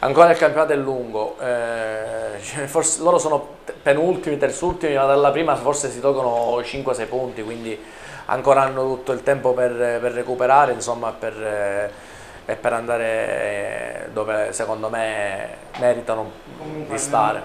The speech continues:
Speaker 2: hanno affrontato un, un Milazzo che vuole ritornare ai fasti di qualche anno addietro.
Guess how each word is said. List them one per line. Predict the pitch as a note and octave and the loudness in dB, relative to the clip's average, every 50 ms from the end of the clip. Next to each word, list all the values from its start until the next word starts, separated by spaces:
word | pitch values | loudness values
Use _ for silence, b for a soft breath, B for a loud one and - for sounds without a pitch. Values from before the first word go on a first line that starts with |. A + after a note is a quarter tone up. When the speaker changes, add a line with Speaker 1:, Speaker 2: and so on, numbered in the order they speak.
| C3 C3+ - | -10 -4 2
Speaker 2:
hanno | C#3 C#3 C3+ | 4 6 6
affrontato | C3+ C3+ - C#3+ C#3 C3+ C3+ C3+ C#3 C3 C3 C#3 B2+ | 6 4 4 2 2 4 6 6 6 8 8 6 4
un, | B2+ C3 C3 C3 C3 | 4 4 2 2 2
un | C3 C3 C3+ | 2 2 4
Milazzo | C#3+ D3 C#3 A#2+ A2+ C3 C3 - - - G#2+ G2 | 4 6 6 6 6 6 4 0 -2 -2 -2 0
che | - A#2+ | 0 0
vuole | A2+ A2+ B2 B2+ B2+ | 2 2 2 2 4
ritornare | A#2+ B2+ A#2+ - A#2+ A#2 A#2+ B2 B2 A#2+ A#2+ B2 B2 A#2 A#2 A#2+ B2 A#2+ A#2+ A#2 A2+ - - - - - | 2 2 0 0 0 0 0 -2 -2 0 2 2 4 4 4 2 2 0 -2 -2 -4 -6 -12 -16 -12 -6
ai | - A#2 A2+ | -4 -2 0
fasti | - A2+ A2+ A2+ - - - - | 2 2 0 0 0 -2 -4 -4
di | - - | -4 -2
qualche | A2+ A2 - - - - A2+ | -2 -2 -2 -2 -2 0 0
anno | A2 A2+ A#2 A#2+ A#2 | 2 2 0 0 -2
addietro. | A2 A2 A2 A2+ A#2 A2+ G#2+ - A2 G#2 - | -2 -2 0 2 4 2 2 0 -4 -4 -4